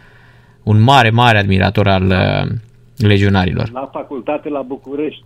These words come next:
Speaker 2: la facultate la București au creat grupul lor cu, uh, Rădu-, ăsta, cum îl cheamă, Em-, uh,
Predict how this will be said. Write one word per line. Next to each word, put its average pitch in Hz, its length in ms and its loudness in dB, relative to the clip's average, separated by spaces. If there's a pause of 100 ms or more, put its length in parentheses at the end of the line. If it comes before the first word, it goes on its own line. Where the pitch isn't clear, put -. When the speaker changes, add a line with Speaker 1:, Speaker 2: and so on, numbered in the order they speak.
Speaker 2:
la 117 140 -20
facultate 127 500 -18
la 127 100 -10
București 120 540 -16
au 104 180 -18
creat 123 180 -14
grupul 117 340 -16
lor 120 240 -8 (100)
cu, 113 140 -20 (500)
uh, 107 300 -14 (160)
Rădu-, 120 260 -8
ăsta, 113 420 -14
cum 123 140 -18
îl 113 80 -12
cheamă, 101 440 -10
Em-, 113 260 -10
uh, 98 480 -12